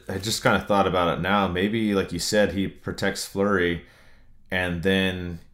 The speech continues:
he exposes Shattenkirk with that cap. Like you said, he's thirty-two, so he's older. Um, maybe he's just gonna be like, "Okay, if you guys wanna take him," then that creates more room for him in the off season,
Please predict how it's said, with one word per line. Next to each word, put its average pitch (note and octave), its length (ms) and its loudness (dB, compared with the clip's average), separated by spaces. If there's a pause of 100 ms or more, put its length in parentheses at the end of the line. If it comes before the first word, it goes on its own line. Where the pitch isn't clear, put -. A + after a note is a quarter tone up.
(240)
he F#2 340 0
exposes F2+ 600 -4
Shattenkirk G2+ 840 0
with F#2+ 240 -6
that F2+ 240 0
cap. G2 300 -2
Like E2+ 140 -6
you D#2+ 60 -12
said, C#3 420 4
he's F#2+ 180 -2
thirty-two, C3 760 4
so G#2 180 -2
he's E2+ 260 -4
older. C3+ 760 6 (540)
Um, D#2+ 760 -2
maybe F2+ 380 -4
he's F2+ 240 -6
just F#2+ 280 -2
gonna F#2 240 2
be F#2 160 -2
like, F2 240 0
"Okay, C#3 440 6
if G2 100 0
you G2+ 80 2
guys G#2+ 260 6
wanna G2 160 2
take C#3+ 240 4
him," C#3 420 2
then G#2 160 2
that G2+ 200 2
creates G2 280 2
more F#2+ 180 2
room A2+ 260 2
for G#2 160 -4
him G#2 400 0
in F#2 80 -6
the E2+ 100 -4
off F#2+ 240 0
season, C#3 540 2